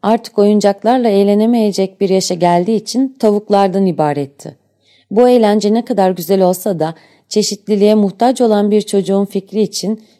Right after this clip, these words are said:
pek sınırlı kalır. Bundan dolayıdır ki seninle beraber Beylerbeyi'nde geçireceğimiz iki ay Nigar'a kayık alemleri, balık avları, Çamlıca seferleri olarak müjdeleniyordu. Halam matemi içine gömülmüş,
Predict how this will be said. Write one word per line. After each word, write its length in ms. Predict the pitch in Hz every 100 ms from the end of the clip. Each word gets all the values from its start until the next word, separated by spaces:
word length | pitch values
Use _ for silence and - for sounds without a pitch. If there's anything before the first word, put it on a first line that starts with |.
| _
pek 200 | 226 226
sınırlı 420 | - 190 165 147
kalır. 360 | - 139 135 - _ _ _ _ -
Bundan 380 | 202 208 254 262
dolayıdır 400 | 220 220 220 247
ki 300 | - 165 151 _ _
seninle 480 | - 196 214 262 240
beraber 560 | 214 208 202 196 190 190
Beylerbeyi'nde 640 | 185 214 240 220 214 214
geçireceğimiz 800 | 196 208 - 208 190 196 196 190
iki 280 | 202 - 190
ay 160 | 170 185 _ _ _ 185
Nigar'a 420 | 196 208 202 208
kayık 340 | 196 202 214
alemleri, 680 | 185 165 151 143 139 135 160 _ _
balık 300 | 190 208 220
avları, 440 | 170 147 147 143 185 _ _ -
Çamlıca 440 | 190 180 214 247
seferleri 640 | 247 226 - 202 208 208 214
olarak 440 | 202 190 214 226
müjdeleniyordu. 920 | 208 190 180 175 165 151 139 131 139 127 _ _ _ _ _ _ _ _ _ _
Halam 540 | - 214 220 247 277 -
matemi 500 | 196 202 208 233 247
içine 320 | 247 202 185
gömülmüş, 720 | 165 156 151 143 208 - -